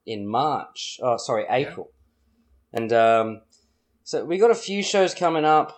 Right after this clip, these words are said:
Speaker 1: uh, and we're lucky that we've got those shows. So, you know,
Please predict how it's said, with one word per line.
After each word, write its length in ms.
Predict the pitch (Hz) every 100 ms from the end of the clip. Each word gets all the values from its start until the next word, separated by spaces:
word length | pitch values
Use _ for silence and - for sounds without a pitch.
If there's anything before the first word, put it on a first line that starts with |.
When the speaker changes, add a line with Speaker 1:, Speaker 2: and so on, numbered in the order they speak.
| _ _
Speaker 1:
uh, 320 | 131 143 143 131
and 180 | 147 143
we're 160 | 151
lucky 520 | 151 147 139 135 101 -
that 80 | 117
we've 200 | 123 107
got 200 | 123 123
those 240 | 117 104
shows. 720 | - 110 98 90 87 - -
So, 540 | - - 107 104 101 101 _ _ _ _ _ _ -
you 120 | 165
know, 240 | 151 139